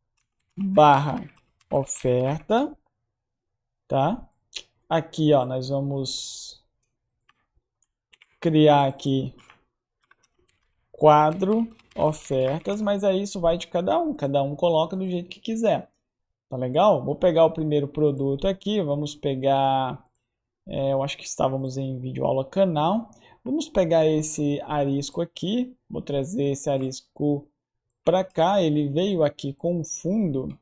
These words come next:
então eu preciso recortar este fundo.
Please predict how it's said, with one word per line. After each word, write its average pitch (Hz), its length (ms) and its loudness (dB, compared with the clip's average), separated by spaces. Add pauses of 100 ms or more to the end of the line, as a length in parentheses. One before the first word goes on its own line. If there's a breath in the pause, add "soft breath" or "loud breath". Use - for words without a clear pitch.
(640)
então 160 360 0
eu 180 80 0
preciso 190 800 -4 (280)
recortar 175 680 -2
este 185 220 -6
fundo. 185 560 -4